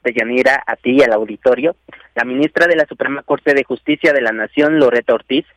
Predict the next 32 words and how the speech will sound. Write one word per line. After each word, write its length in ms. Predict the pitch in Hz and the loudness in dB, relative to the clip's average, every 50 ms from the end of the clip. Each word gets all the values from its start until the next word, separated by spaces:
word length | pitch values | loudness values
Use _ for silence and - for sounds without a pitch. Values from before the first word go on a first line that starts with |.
| _ _ _ - | _ _ _ -4
rechazó 400 | - 123 120 - 139 120 - 156 | -4 -4 -2 -2 -2 0 0 0
otorgar 400 | 156 - 170 160 151 147 147 151 | 0 2 0 0 0 0 0 0
al 140 | 156 156 156 | -2 -2 -4
Instituto 440 | 139 - - 120 - 131 - - 139 | -6 -8 -10 -10 -8 -6 -4 -2 -2
Nacional 380 | 147 139 - 123 113 113 120 | -2 -2 -2 -2 -2 0 0
de 100 | 127 131 | 0 0
Transparencia, 800 | - - 110 110 - _ 110 110 127 143 147 143 - 135 131 127 | 0 -2 -4 -6 -4 _ 0 0 0 0 -2 -2 0 0 2 2
Acceso 380 | 123 - - _ 127 113 - 120 | 0 -2 -4 _ -4 -4 -4 -4
a 20 | |
la 60 | 113 | -6
Información 640 | 107 104 - 110 107 104 104 104 - 147 147 165 160 - | -6 -4 -4 -2 -2 -2 -4 -2 0 0 0 0 -2 -4
y 80 | 123 | -6
Protección 540 | - - 113 110 - - - - - 151 156 | -2 0 0 0 0 -4 -6 -2 -2 0 2
de 80 | 156 139 | 2 2
Datos 320 | 120 120 - 143 135 - | 2 2 0 -4 -8 -4
Personales, 640 | - 113 107 - - 110 113 - 131 139 127 120 - _ _ | -2 -4 -2 -2 -4 -4 -4 -4 -4 -4 -4 -4 -6 _ _
el 140 | - 113 110 | -2 0 0
inai, 320 | 110 107 113 120 139 156 - _ - - - - | 0 0 0 0 0 -2 -6 _ -20 -20 -16 -6
una 200 | - 131 131 147 | -2 0 2 2
suspensión 500 | - - 135 - - 131 127 - 151 147 | 0 -2 -4 -4 -4 -4 0 0 -2 0
que 100 | - 160 | 0 0
le 80 | 151 139 | 0 0
habría 220 | 127 127 135 135 | 2 2 0 0
permitido 540 | - - 139 123 123 - - 127 127 139 147 - | 0 0 -4 -4 -6 -8 -6 -2 0 0 0 -2
sesionar 440 | - 120 - 123 117 127 135 151 - - - - - _ _ _ _ _ _ | -4 -6 -6 -2 0 0 0 0 -2 -8 -16 -20 -20 _ _ _ _ _ _
con 220 | - 123 120 120 | -4 -4 -4 -2
solo 280 | - - 165 160 175 - | 0 0 2 2 2 2
cuatro 320 | - 147 143 - - 156 | 0 -2 -4 -2 -2 0
de 100 | 156 143 | 0 2
los 140 | 120 117 - _ | 0 0 -2 _
siete 240 | - 131 - 147 - | -2 -2 -2 -2 -2
comisionados 640 | - 123 123 113 - - - 117 117 123 143 156 | -2 -4 -4 -6 -8 -6 -2 0 0 0 -2 -4